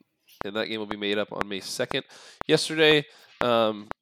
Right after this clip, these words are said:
and then they move forward. So really just one game played between the two teams, um, and it was won six to five by the Cardinals. But, you know, not much really to say about it. Just one game. You never know. I mean, it,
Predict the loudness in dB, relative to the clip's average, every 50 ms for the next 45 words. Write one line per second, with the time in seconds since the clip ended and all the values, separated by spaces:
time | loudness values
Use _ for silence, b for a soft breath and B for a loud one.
0 | _ -6 -4 -4 -2 0 0 -2 -2 -2 -2 0 0 0 0 -2 -4 -2 0 0
1 | 0 -2 -4 -6 -6 -4 -4 -2 0 -2 -2 -2 -2 -2 -2 -2 -4 -6 -8 -10
2 | -12 -12 -12 -12 -12 -10 -8 -8 -6 -6 -8 -8 -10 -12 -12 -12 _ -8 -6 -4
3 | -4 -4 -6 -8 -10 -8 -8 -8 -10 _ _ _ -6 -6 -4 -4 -6 -6 -6 -6
4 | -8 -10 -10 -14 _ _ -6 -6 -6 -6 -6 -8 -10 -10 -12 -8 -2 0 2 2
5 | 2 0 -2 -2 _ -2 0 0 -2 -2 -4 -2 0 0 0 0 -2 -6 -10 _
6 | -6 -4 -4 -4 -6 B B B B B B B B B B B _ -6 -4 -2
7 | -2 -4 -6 _ _ -14 -12 -12 4 8 8 8 8 8 4 2 0 -2 -2 -2
8 | -2 0 0 2 2 2 2 2 0 -4 -8 -8 -8 -10 -6 -6 -6 -4 -4 -6
9 | -8 -8 -8 -8 -8 -4 -2 -2 -2 -2 B B B B B B B B B B
10 | -8 -6 -6 -6 -8 -10 -12 -14 -16 _ _ _ _ _ _ _ _ -4 -2 -2
11 | -2 -4